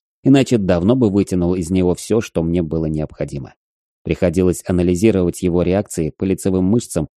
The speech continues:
и нервным движениям кончиков пальцев. Я закинул очередную наживку. «Понимаю, дело опасное. Мы готовы пойти на уступки.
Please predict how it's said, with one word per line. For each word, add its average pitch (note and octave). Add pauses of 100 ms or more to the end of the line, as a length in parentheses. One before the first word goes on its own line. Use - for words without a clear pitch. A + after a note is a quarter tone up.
(220)
и F#2
нервным A#2+
движениям F#2
кончиков E2
пальцев. - (840)
Я D#3
закинул B2+
очередную F2+
наживку. D2 (840)
«Понимаю, C3+
дело G2+
опасное. F2 (180)
Мы F2
готовы A2
пойти A2+
на F2
уступки. D#2+